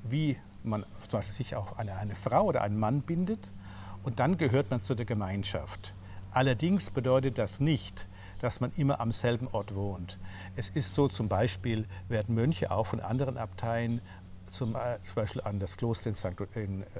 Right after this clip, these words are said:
Sant'Anselmo in Rom zur Verfügung gestellt. Oder Klöster haben auch kleinere Häuser in der Umgebung, wo man auch hingeschickt werden kann. Wir Missionsbenediktiner haben eine besondere Eigenschaft,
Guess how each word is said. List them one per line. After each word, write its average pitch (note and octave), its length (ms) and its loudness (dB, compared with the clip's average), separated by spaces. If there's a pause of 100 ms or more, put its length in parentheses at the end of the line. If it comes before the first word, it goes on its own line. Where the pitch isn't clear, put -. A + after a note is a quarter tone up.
(180)
Sant'Anselmo B2 840 0
in A2 140 0
Rom B2+ 380 4
zur - 160 -6
Verfügung B2+ 400 -2
gestellt. A2+ 500 -4 (640)
Oder D3+ 420 10 (180)
Klöster B2+ 460 4
haben A#2+ 240 4
auch G#2 280 -2
kleinere B2+ 680 4
Häuser C#3+ 540 2
in B2 100 -2
der - 140 -4
Umgebung, A#2 640 0
wo B2 100 0
man A#2 180 0
auch A2 160 -6
hingeschickt A#2 600 -4
werden F2 240 -6
kann. D2 240 -8 (680)
Wir C#3 180 4
Missionsbenediktiner E3 1300 2
haben B2 200 0
eine G#2+ 200 -4
besondere G#2+ 640 2 (180)
Eigenschaft, C#3 640 -4